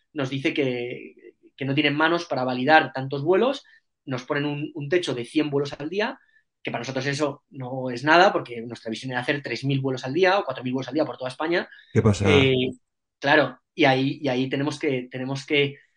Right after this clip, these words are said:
Speaker 1: girar el volante. Lo giro tarde, ¿vale? Lo giro tarde porque intento se-,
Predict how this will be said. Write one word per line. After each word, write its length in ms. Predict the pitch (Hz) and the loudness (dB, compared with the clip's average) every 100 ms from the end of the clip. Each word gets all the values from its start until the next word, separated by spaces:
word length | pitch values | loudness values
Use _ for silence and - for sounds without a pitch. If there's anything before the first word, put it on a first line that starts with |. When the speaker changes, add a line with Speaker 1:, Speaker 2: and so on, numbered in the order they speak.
| _ _ _ | _ _ _
Speaker 1:
girar 280 | - 156 139 | -6 2 4
el 100 | 151 | 4
volante. 360 | 139 135 123 120 | 4 0 -4 0
Lo 160 | 151 139 | 0 2
giro 300 | 214 226 220 | 4 4 6
tarde, 440 | 214 196 220 - _ | 4 2 -6 -8 _
¿vale? 200 | 147 175 | -6 -4
Lo 120 | 143 | -6
giro 220 | 135 170 | -4 -2
tarde 400 | 175 185 180 - _ _ _ _ _ _ _ - | 0 0 -2 -8 _ _ _ _ _ _ _ -6
porque 260 | 143 143 | -4 -2
intento 460 | 151 143 190 190 190 | -4 0 0 0 -4
se-, 360 | 190 175 175 | 0 0 0